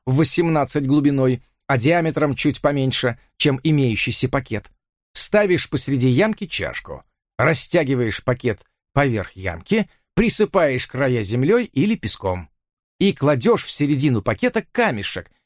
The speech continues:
или несколько монет, чтобы он провисал над чашкой, и ждёшь. Ночью – Воздух остывает. Водяные пары, оказавшиеся в ямке, конденсируются в капельки воды, которые оседают на полиэтилене, стекают вниз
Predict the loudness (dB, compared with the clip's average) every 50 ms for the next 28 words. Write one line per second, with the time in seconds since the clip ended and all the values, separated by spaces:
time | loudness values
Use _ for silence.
0 | _ _ 2 4 4 4 4 2 2 2 0 0 0 -2 -2 0 0 -2 0 0
1 | 0 0 -2 -4 _ _ _ _ _ -4 -2 0 2 2 2 0 0 0 0 0
2 | 2 0 0 2 2 2 2 2 -2 -4 -4 -4 -4 -4 -4 -4 -6 -8 -10 -8
3 | -4 -2 0 0 0 -2 0 0 0 0 -2 -6 -12 _ _ _ _ _ _ _
4 | _ _ _ _ _ _ -2 2 2 4 4 2 0 -2 -4 -4 -8 -8 -12 _
5 | _ _ _ _ _ -10 -4 0 2 2 2 2 2 0 -2 -2 -2 -2 -2 -2
6 | 0 0 0 2 2 0 -2 -4 -8 -16 _ _ _ _ _ _ _ _ -2 0
7 | 2 4 4 2 2 2 2 2 0 0 0 0 2 2 2 0 0 0 -4 -2
8 | -2 -2 -2 -2 -4 -4 -4 -2 -4 -4 -2 0 0 0 0 -2 -2 -2 -4 -4
9 | -6 _ _ _ _ _ 0 0 2 2 2 2 2 0 0 0 2 2 2 0
10 | 0 -2 -4 -2 0 0 0 0 0 -2 -2 0 0 0 0 0 -2 -6 -4 -6
11 | -4 -2 0 2 2 2 2 0 -2 -2 -2 -2 -2 0 0 0 0 0 -4 -6
12 | _ _ _ _ 0 0 2 2 2 2 2 2 0 0 0 0 -2 -2 -6 -14
13 | _ _ _ _ _ -4 -2 0 0 -2 0 2 2 2 2 0 -2 -6 -6 -4
14 | -4 -2 -4 -4 -8